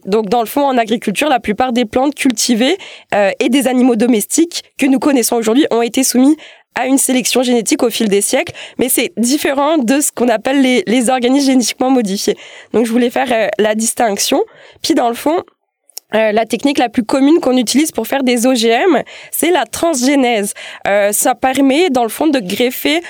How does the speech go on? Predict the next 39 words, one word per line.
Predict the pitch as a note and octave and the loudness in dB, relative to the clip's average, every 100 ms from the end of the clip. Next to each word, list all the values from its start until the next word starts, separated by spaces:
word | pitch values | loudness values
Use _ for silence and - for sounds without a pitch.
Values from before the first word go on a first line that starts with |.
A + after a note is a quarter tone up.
| - - - | -14 -10 -4
un | D4 E4 | -2 -2
ou | - G#3 | -2 -4
plusieurs | - C4+ C4+ C4+ | -2 0 2 0
gènes | B3 C4+ C#4 - | 0 0 0 -2
étrangers | D4 - C4 B3 A#3+ C4+ G4+ - _ - | -4 -2 0 0 2 0 0 -6 _ -4
provenant | C#4 B3 C#4 | 0 2 0
d'une | B3 C4+ | 2 2
espèce | B3 - C4 F4+ - | 2 0 -2 -2 -6
à | - C#4+ | -4 0
une | C#4 C#4+ | 2 2
autre | - | 0
espèce. | A#3+ - A3+ G#3 - - - | -4 -2 -2 -4 -8 -16 -4
Donc, | C#4+ | -2
finalement, | E4+ B3 A3+ C4+ D4+ | 0 0 0 0 2
l'être | C4 F4+ - | 0 0 -4
qu'on | A#3 B3 A#3+ | -2 -2 0
a | B3 | -2
créé, | A#3 B3 C#4 | -2 -2 0
euh, | D#4+ A3 G#3+ | 0 -2 -2
avec | A3 A3 A3 | -2 -2 -2
ça | - C#4 - - - _ | 0 -2 -2 -10 -20 _
existe | B3+ A#3 C4 - | -4 -2 -4 -2
pas, | C4+ C4 - - | -2 -2 -8 -4
euh, | G3 F#3 | -2 -2
à | B3 | -2
l'état | C4+ A3 B3+ | -2 0 0
naturel. | A3 A#3 G#3 G#3+ F3+ E3+ - - - - | 0 -2 -2 -2 -2 -4 -10 -20 -14 -2
Euh, | F3+ F#3 F#3+ G3 - | 0 2 2 2 0
aussi, | B3 - D4 D#4 C#4+ | 0 0 2 2 2
euh, | B3+ B3 B3 B3 G#3 | 2 2 2 2 0
il | G#3 | 0
y | |
a | G#3+ | 0
beaucoup | A3 B3+ C4 | 0 0 0
de | |
développement | A#3+ B3 C4 A#3+ B3+ | 0 2 2 2 2
là-dedans, | A3 A3 C4 C#4+ | 0 0 0 2
beaucoup | B3 B3 | 0 0
d'a-, | B3 A#3 | 0 0